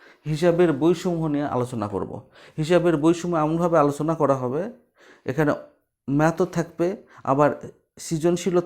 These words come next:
থাকবে, আবার এমসিকিউও থাকবে। আর দ্বিতীয় ক্লাসটা এমনভাবে সাজানো হবে যে দ্বিতীয় ক্লাসে যেগুলো পড়ানো হবে পরীক্ষায় ওই ধরনেরই আসবে, ওই ধরনের সৃজনশীল আসবে,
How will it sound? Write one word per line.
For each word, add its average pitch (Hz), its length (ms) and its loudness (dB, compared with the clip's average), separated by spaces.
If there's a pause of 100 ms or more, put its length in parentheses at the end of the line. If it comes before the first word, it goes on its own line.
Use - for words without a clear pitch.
থাকবে, 165 300 -2 (560)
আবার 139 180 2 (100)
এমসিকিউও 160 560 0
থাকবে। 82 260 -10 (840)
আর 131 80 4 (100)
দ্বিতীয় 165 300 2
ক্লাসটা 170 340 0
এমনভাবে 170 400 -2
সাজানো 143 400 0
হবে 120 200 0 (580)
যে 143 160 2
দ্বিতীয় 160 300 2
ক্লাসে 156 280 2 (100)
যেগুলো 156 260 0 (100)
পড়ানো 160 360 4
হবে 98 200 -2 (880)
পরীক্ষায় 185 540 4 (360)
ওই 185 120 6 (120)
ধরনেরই 156 460 0 (100)
আসবে, 92 240 -8 (380)
ওই 165 80 4 (100)
ধরনের 160 340 -2
সৃজনশীল 160 560 -2
আসবে, 156 240 0